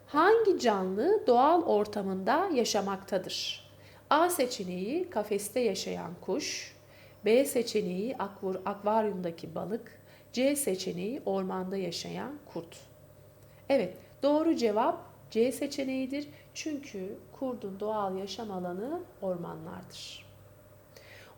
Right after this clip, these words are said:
On sekizinci sorumuz. Geri dönüşümün sembolündeki renk nedir? A seçeneği mavi, B seçeneği sarı,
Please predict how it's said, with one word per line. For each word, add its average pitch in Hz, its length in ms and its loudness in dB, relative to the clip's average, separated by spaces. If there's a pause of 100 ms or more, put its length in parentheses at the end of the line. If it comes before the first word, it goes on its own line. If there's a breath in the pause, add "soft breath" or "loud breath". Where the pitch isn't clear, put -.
On 381 140 6
sekizinci 220 540 -2
sorumuz. 180 600 -6 (400 loud breath)
Geri 330 260 6
dönüşümün 254 540 2
sembolündeki 208 920 -2
renk 311 340 2 (360)
nedir? 269 500 -2 (500 loud breath)
A 285 220 2
seçeneği 180 580 -4
mavi, 180 640 -6 (340)
B 226 180 2
seçeneği 185 600 -6
sarı, 208 560 0